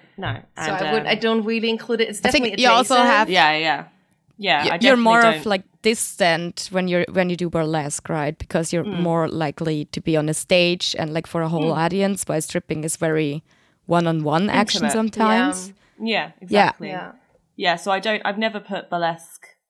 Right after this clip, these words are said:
Speaker 1: under sex work.
Speaker 2: Okay, yeah.
Speaker 1: I've always, but I, I, I put it as stripping.
Speaker 2: Yeah.
Speaker 1: Like,
Speaker 2: Yeah,
Speaker 1: it's,
Speaker 2: yeah,
Speaker 1: yeah,
Speaker 2: yeah,
Speaker 1: yeah,
Speaker 2: yeah,
Speaker 1: yeah,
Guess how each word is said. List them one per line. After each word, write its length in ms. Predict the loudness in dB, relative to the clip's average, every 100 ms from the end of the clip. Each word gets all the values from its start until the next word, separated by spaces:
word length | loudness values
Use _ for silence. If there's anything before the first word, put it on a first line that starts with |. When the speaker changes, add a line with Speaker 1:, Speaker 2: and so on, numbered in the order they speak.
| _ _ _ _ _ _ -4
Speaker 1:
under 520 | -2 -4 -8 -8 -12 _
sex 440 | _ -8 -8 -8 -6
work. 180 | -4 -4
Speaker 2:
Okay, 340 | -6 -8 -10 -6
yeah. 140 | -4
Speaker 1:
I've 120 | -2
always, 220 | -4 -4 -2
but 140 | 0 2
I, 200 | 0 -2 _ -16 -16 -16 -8
I, 180 | -6 -6 -12 -18 -14
I 40 |
put 220 | -14 -10 -10
it 140 | -6 -4
as 220 | -4 -8
stripping. 540 | -16 -16 -14 -14 -16 _
Speaker 2:
Yeah. 180 | -2 0
Speaker 1:
Like, 140 | 0 4
Speaker 2:
Yeah, 80 | 8
Speaker 1:
it's, 60 |
Speaker 2:
yeah, 60 | 8
Speaker 1:
yeah, 200 | 8 6
Speaker 2:
yeah, 160 | 4 4
Speaker 1:
yeah, 160 | 4
Speaker 2:
yeah, 80 | 6
Speaker 1:
yeah, 280 | 6 6